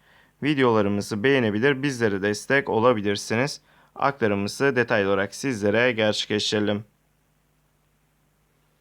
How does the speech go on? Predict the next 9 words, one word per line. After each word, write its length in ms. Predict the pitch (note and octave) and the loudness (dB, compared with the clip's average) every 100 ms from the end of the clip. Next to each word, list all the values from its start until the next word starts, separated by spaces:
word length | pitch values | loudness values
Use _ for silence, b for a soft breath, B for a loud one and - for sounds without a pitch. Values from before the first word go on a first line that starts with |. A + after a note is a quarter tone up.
| - - | -10 0
O 140 | B2 | 0
S 140 | B2 | 0
M 120 | C#3 D#3+ | 0 0
uygulamasının 520 | B2 G#2+ G#2 - D3 | 2 0 0 -2 -4
son 260 | - D3 | 0 -2
sürme 320 | C#3+ A2+ G2+ G2 | 0 -2 -2 -2
güncelleyiniz, 840 | B2+ C3 C#3+ C3 A#2+ C3 C#3+ G#2 | -2 0 2 4 2 0 -4 -4
verilerinizi 680 | G2+ G#2 G#2 G#2+ A#2 C3+ | 0 0 2 0 -2 -4
silin. 380 | D3+ C#3 A#2 C#3+ | -2 0 0 0